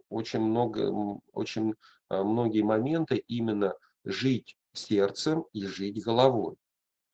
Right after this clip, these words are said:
Вот сейчас мужчины в большинстве случаев живут головой. Нас с вами загнали в головную систему. И нам говорят об этом, что му-, мужчина, он аналитичный. Да, действительно, это так.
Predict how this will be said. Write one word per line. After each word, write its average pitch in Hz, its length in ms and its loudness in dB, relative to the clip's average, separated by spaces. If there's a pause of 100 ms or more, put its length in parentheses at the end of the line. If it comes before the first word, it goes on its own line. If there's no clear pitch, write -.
(200)
Вот - 140 -6
сейчас 214 360 4
мужчины 151 500 4
в 110 120 2
большинстве 113 460 -4
случаев 131 440 -2 (420)
живут 101 640 0
головой. 95 800 2
Нас 110 340 -2
с - 140 -14
вами 135 360 2 (240)
загнали 110 560 4
в 92 120 0
головную 98 520 0
систему. 90 680 -6 (120)
И 101 100 -6
нам 117 220 4
говорят 123 460 0
об 127 140 2
этом, 120 220 -2
что 101 200 -4
му-, 98 180 -2 (320)
мужчина, 101 540 -2
он 98 260 0
аналитичный. 98 920 -4 (440)
Да, 101 160 6
действительно, 98 520 -2
это 80 180 -6
так. 117 320 0